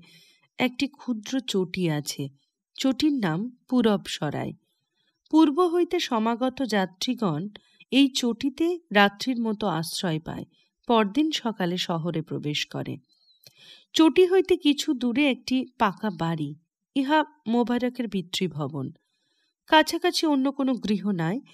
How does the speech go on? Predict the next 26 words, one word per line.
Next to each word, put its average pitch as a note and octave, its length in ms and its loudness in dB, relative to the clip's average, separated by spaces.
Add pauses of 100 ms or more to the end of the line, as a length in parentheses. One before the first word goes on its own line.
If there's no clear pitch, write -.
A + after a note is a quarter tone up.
(300)
বাড়িটি B3 420 6
রাজপথের B3+ 720 0
ধারে A#3+ 380 -2
নিঃসঙ্গ A3+ 640 0
দাঁড়াইয়া F#3 560 0
আছে। - 300 -6 (540)
আকারে A#3+ 420 2
ক্ষুদ্র C4 400 -6
হইলেও D4 340 0 (420)
তাহার C4+ 260 2
যেন D#4 200 -2
একটু D#4+ 240 -2 (140)
আভিজাত্যের B3 800 -2
অভিমান F3+ 600 0
আছে। C#3+ 360 -8 (800)
পূরব A3 360 4
সরাই A3+ 380 -2
চটি A3+ 420 0 (220)
ও G#3 80 2 (480)
তাহার A#3 300 4
আশেপাশে A#3 720 0 (380)
যে G#3 280 2
দু D4 160 2
চারটি C#4 460 -4
দীনমূর্তি A3+ 800 -2
গৃহ F#3 260 -2